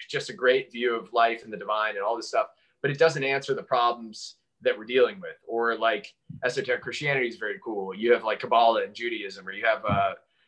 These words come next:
Eastern philosophy. So, uh, you could get, like, Tibetan Buddhism is, like,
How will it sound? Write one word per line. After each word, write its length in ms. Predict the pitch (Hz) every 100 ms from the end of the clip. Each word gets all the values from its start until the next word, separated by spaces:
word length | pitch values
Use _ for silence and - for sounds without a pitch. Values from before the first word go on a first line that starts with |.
| _
Eastern 400 | 190 190 160 139
philosophy. 540 | 127 117 104 104 101 95
So, 440 | 120 113 107 104 _ _ -
uh, 360 | 110 107 104 98 - _ _
you 160 | 127 127
could 140 | 131
get, 100 | 135
like, 180 | 131 123
Tibetan 360 | 135 147 139 131
Buddhism 480 | 127 123 117 104
is, 140 | 98
like, 100 | 107